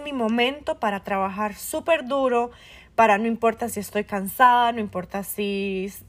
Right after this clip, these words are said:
me duele la cabeza veinticuatro siete, no me importa, pero estoy joven y tengo que aprovechar el tiempo para hacer más, hacer, hacer y hacer más,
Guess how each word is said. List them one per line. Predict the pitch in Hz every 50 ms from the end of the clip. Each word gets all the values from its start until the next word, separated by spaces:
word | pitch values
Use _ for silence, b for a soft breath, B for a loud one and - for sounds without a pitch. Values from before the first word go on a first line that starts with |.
| - - - _ _
me | - 233 226 214
duele | 214 208 208 208
la | 226 233 226 -
cabeza | - 190 185 196 202 - - 220
veinticuatro | 208 202 214 - 185 - - 214 214 214 - 196 180
siete, | - - - 247 247 247 - 247
no | 226 202 202
me | 202
importa, | 208 220 220 - 262 262 269 269 - 302 311 302
pero | 233 208 208 208 208 202 B B B B B B
estoy | 196 196 - 214 202 180
joven | 180 - 262 262 285 311 330 349 359 339 - -
y | 202 196
tengo | - - 220 214 226 247 262
que | - 277
aprovechar | 233 - 175 170 170 - - 220 214 220
el | 214 202 -
tiempo | - - 240 247 254 262 - 277 -
para | - 208 185 180
hacer | 185 180 - - - - 240 247 240 233
más, | 220 196 180 175 - - - -
hacer, | - 185 - - - 247 247 254 254 247 - -
hacer | 190 185 180 - - 233 247 269 - -
y | 220 208
hacer | 175 170 - - 254 247 247 226
más, | 233 254 311 359 370 - -